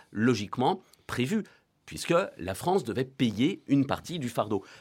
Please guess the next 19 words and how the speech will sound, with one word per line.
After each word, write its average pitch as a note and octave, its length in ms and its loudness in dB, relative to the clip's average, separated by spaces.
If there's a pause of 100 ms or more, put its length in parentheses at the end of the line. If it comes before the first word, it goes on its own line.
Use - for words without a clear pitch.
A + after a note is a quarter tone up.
Donc F#3+ 280 4
De F#3+ 60 0
Gaulle E3 360 2
engage G3 420 6
la C3+ 60 6
bataille B2+ 340 2
sur F#2 160 -4
cette - 320 -6
monnaie A#2 420 -2
en D#3 120 2
disant, « D3 360 0 (320)
Vous C#3+ 140 -2
voulez A3+ 160 2
faire A3+ 160 0
circuler G#3+ 340 -2
de F#3 60 -2
la G3 60 2
fausse F#3+ 220 -4
monnaie ? F3+ 300 -2